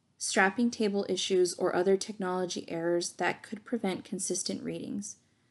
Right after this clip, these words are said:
Set up operations to measure the end-of-day inventory as well as the flows for up and down gauges. Combine the data to gain a clearer understanding of the true book-to-physical reconciliation.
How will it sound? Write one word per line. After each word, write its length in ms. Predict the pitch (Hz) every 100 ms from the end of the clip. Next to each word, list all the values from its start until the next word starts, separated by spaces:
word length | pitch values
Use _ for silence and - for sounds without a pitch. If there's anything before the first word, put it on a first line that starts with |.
| _ _
Set 260 | - 226
up 140 | 262 269
operations 640 | 208 208 202 185 185 196 -
to 100 | 208
measure 380 | 190 180 190 196
the 220 | 185 -
end-of-day 520 | 185 185 190 190 175
inventory 720 | - 175 180 180 - 185 170
as 240 | - 180 190
well 240 | 185 180
as 240 | 185 185 -
the 120 | 196
flows 440 | - 196 196 214
for 220 | 208 - -
up 180 | 190 196
and 140 | 190
down 220 | 180 175 175
gauges. 540 | 165 165 - - - _ _ _ _ _
Combine 320 | 214 196 202
the 80 | 196
data 340 | 185 180 208
to 160 | 220 208
gain 220 | 196 180
a 60 | 175
clearer 440 | - 202 208 214
understanding 720 | 190 185 190 - 175 180 180
of 140 | 180 175
the 100 | 175
true 380 | - 202 202
book-to-physical 1040 | 196 190 190 - 208 - 180 190 - 185 185
reconciliation. 1080 | 190 175 202 190 180 170 151 185 - -